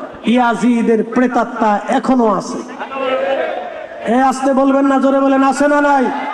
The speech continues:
হাত উঁচা করে বলেন, আছে না নাই?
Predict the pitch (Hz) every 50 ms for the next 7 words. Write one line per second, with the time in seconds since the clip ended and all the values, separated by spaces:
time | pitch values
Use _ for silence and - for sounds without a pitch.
0 | - - - - - - - - - - - - - - 208 240 277 277 277 285
1 | 269 254 294 285 294 294 294 285 294 294 285 285 294 294 285 294 302 302 311 311
2 | 320 311 320 311 311 285 240